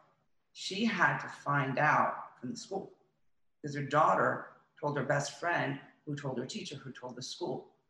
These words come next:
And so that little girl was so traumatized that she just shut herself out.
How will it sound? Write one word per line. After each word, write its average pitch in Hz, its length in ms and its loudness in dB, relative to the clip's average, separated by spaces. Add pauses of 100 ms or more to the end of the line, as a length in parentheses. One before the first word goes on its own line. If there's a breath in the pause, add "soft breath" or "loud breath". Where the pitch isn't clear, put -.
(1200)
And 151 160 -2
so - 380 0 (1600)
that 160 340 6
little 233 180 6
girl 220 920 6 (680)
was 160 240 -2
so 202 200 2
traumatized 165 960 2
that 143 80 -12
she - 140 -8
just 135 200 -10
shut - 200 -2
herself - 420 -6
out. - 260 0